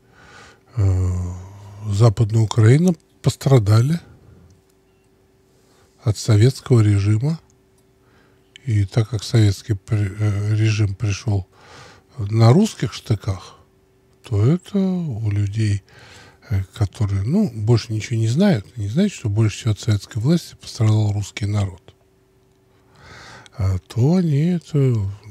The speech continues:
как бы на русских все оборотили. Ну,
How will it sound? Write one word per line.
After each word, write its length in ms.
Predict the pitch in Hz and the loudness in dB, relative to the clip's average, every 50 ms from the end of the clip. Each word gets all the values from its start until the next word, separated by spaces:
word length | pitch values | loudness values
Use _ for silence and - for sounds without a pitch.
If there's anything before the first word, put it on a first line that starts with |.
| 101 95 90 104 - | -20 -18 -20 -20 -8
как 140 | - 117 101 | -4 -4 -4
бы 100 | 101 107 | -2 -2
на 160 | 110 113 120 | 0 2 2
русских 520 | 117 104 101 101 - - - 127 - - - - _ _ _ _ _ _ _ _ _ _ _ _ _ - | 2 2 0 -2 -6 -8 -8 -8 -10 -10 -14 -20 _ _ _ _ _ _ _ _ _ _ _ _ _ -20
все 240 | - - - 110 104 | -10 -4 -2 -2 0
оборотили. 640 | 101 101 107 107 104 98 - - - 92 95 107 - - _ _ _ - _ _ _ - - - 175 | 0 0 0 0 0 0 -2 -4 -8 -10 -10 -12 -16 -20 _ _ _ -20 _ _ _ -20 -20 -12 -12
Ну, 120 | 170 160 | -12 -12